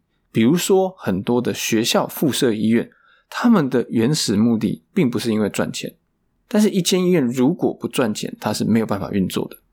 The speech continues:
事实上，任何的机构，不管你的初衷是想要做多少的好事，是想要帮助多少的人，你同样都必须面临一件事情，就是钱。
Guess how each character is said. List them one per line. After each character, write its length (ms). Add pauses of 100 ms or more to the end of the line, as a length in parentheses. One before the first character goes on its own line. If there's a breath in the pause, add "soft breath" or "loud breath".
(380)
事 220
实 100
上， 220
任 240
何 120
的 140
机 240
构， 320 (300)
不 100
管 280
你 120
的 80
初 280
衷 280
是 160
想 160
要 80
做 240
多 180
少 180
的 60
好 300
事， 420
是 160
想 180
要 120 (160)
帮 180
助 160
多 240
少 180
的 140
人， 380 (560)
你 100
同 260
样 140
都 100
必 120
须 100
面 240
临 80
一 80
件 180
事 140
情， 240
就 140
是 80
钱。 360